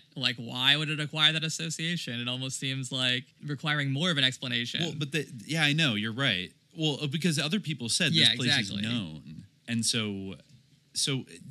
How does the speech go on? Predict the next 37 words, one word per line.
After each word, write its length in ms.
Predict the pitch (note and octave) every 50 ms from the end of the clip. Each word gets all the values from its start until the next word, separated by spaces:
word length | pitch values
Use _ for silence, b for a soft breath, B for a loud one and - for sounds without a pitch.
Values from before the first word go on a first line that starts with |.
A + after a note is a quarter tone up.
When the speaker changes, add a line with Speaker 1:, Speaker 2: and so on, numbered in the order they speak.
| D#3+ -
Speaker 2:
you 200 | B2 C3+ C#3 C3
know, 40 |
they 200 | B2 B2+ C3 D3
say 200 | D#3 - F3+ D3+
here, 280 | C#3 C3 C#3 A#2+ F#2+ F#2
this 180 | G2 A2+ A2+ D3+
is, 180 | D3+ C#3 C3 -
this 180 | C3+ C#3+ C3
is 120 | F3 D#3+ D3+
really 140 | D3+ D3
the 100 | C#3 B2 B2
downfall 680 | G#2 A2+ G#2 G#2+ A2+ A#2+ C3 C3+ B2+ A2+ G#2 G2 F#2+
of 80 | F#2+ F2+
the 300 | F2 F#2+ F#2 F#2 F#2+ F#2
fact 280 | - - F#2+ C3+ - -
checkers 520 | - - - - - - - - E2 -
here. 360 | - G#2 E2+ D#2+ D2+ D#2 E2+ B B B B B B B
They 80 | B2+ B2
say 180 | A#2 - C3+ -
a 60 | A2
review 560 | A#2+ A2 G2 F2+ F#2 F#2+ G2 G#2 A#2 D3 D#3+
of 60 | D3
the 60 | A#2
Wisconsin 540 | G2+ G2+ G#2 - - F#2 F2+ F2 - - D#3
Sex 260 | D3 - - - -
Offender 280 | - F2+ G2+ G2+ A2 B2+
Registry 480 | A#2+ F#2+ E2 E2+ - - - F2+ F2+ F#2 B B B B B -
revealed 340 | A#2+ A2 A#2 A2+ G#2 F#2+ F#2
no 320 | G2 F#2+ G#2 A#2+ D#3 F#3+
sex 320 | E3+ - C3+ B2+ B2 - A#2+
offenders 420 | G#2 G#2 F#2+ F#2+ G2 G2+ G2 -
listed 300 | C#2 - - - G#2 -
at 100 | F#2 -
the 80 | A2 G#2
house 280 | F2+ - - - - -
in 80 | G2+
question. 560 | G2 - C#3+ D#3 C#3+ - - - D2 D#2 -